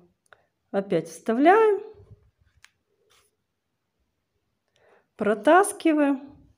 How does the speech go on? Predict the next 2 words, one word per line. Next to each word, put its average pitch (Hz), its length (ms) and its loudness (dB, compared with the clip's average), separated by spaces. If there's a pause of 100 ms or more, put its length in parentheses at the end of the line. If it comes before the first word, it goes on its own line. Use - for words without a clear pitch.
(4000)
Видите, 269 300 -10
окрасился. 185 1160 -8